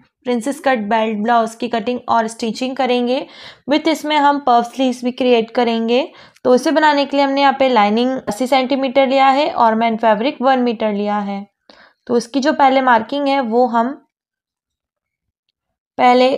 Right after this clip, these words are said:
लाइनिंग फैब्रिक पर करेंगे। तो ब्लाउज की जो टोटल लेंथ है वो हमें रखनी है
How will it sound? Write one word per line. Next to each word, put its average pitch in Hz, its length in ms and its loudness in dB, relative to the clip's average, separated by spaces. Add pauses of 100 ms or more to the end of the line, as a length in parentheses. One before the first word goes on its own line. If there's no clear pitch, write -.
लाइनिंग 233 380 2
फैब्रिक 226 400 2
पर 247 120 -2
करेंगे। 214 520 -4 (520)
तो 262 100 -8
ब्लाउज 226 360 2
की 294 120 -2
जो 294 120 2
टोटल 285 340 4
लेंथ 269 280 4
है 277 120 4
वो 269 180 0
हमें 277 200 0
रखनी 240 300 -2
है 233 60 -4